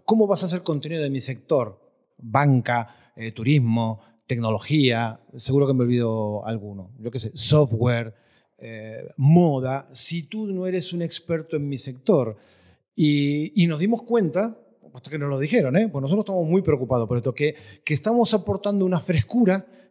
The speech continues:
que el que de-, que, que el que estaba dentro no, no tenía, porque tiene una forma de ver las cosas, es viciado por su especialidad,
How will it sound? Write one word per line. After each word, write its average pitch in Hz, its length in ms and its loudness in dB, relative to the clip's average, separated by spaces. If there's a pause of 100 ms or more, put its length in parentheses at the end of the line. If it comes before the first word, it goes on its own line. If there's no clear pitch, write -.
que - 80 0
el 160 80 -2
que 165 120 2
de-, 180 180 2
que, 160 320 -6
que 151 100 -8
el 147 140 -6
que 156 100 -6
estaba 196 400 -6
dentro 196 460 -2
no, 156 180 -8
no 147 300 -8
tenía, 113 500 -10
porque 131 220 -16
tiene 156 160 -10
una 160 100 -8
forma 165 320 -2
de 151 80 2
ver 151 80 -2
las 156 140 -6
cosas, 190 440 2 (380)
es 170 140 -8
viciado 196 580 2
por 151 100 0
su 151 120 -2
especialidad, 196 840 2